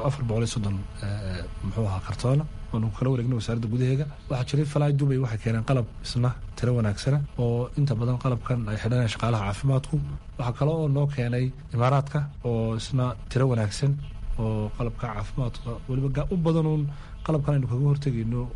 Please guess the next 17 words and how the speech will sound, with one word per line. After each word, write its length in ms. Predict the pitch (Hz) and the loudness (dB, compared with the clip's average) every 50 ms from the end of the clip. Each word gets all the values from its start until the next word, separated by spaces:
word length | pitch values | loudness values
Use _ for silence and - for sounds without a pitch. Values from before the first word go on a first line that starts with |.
| - - | -6 -6
ama 140 | - 120 | -4 -4
shaqaaluhu 360 | 104 - 120 117 127 143 147 139 | -4 -2 0 2 4 4 4 2
xidhanayo, 340 | 107 120 123 117 110 95 92 - - - | 2 0 0 0 0 -2 -4 -6 -10 -8
ama 160 | - 120 120 131 | -6 -2 -2 0
afka 180 | 123 120 - 110 | -2 -2 -2 -2
ha 80 | 107 110 | -2 -2
ku 100 | - 135 | -2 -2
xidho, 180 | 110 117 120 120 | -4 -2 -2 -2
ama 140 | 117 123 120 | -2 -2 -2
gacmaha 280 | 120 113 120 123 120 | -2 -2 0 0 0
ku 100 | 117 - - | 0 0 0
xidho, 200 | 139 131 127 127 - - - - - - - - - | 0 0 0 -4 -6 -8 -14 -14 -14 -14 -16 -8 -2
ama 140 | 143 143 151 | 0 2 2
marka 200 | 165 151 - - - | 4 2 0 -2 -2
case 320 | - - 170 143 147 - | 2 2 4 4 2 2
la 100 | 139 123 117 | 0 0 0
arko 220 | 117 113 - - | 0 -2 -2 -2